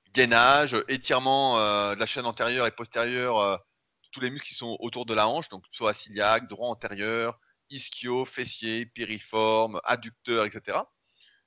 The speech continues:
À ce sujet, vous avez toute une encyclopédie des étirements sur Superphysique.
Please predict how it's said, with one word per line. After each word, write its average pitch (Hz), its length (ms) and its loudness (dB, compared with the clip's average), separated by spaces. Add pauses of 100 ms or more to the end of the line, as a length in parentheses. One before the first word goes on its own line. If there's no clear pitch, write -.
(280)
À 98 80 -6
ce - 100 -4
sujet, 131 360 -2 (360)
vous 101 80 -4
avez 117 380 2 (320)
toute 139 180 -10
une 135 100 -6
encyclopédie 139 500 -6
des 117 200 -10
étirements 127 400 -4
sur 113 180 -6
Superphysique. - 800 -10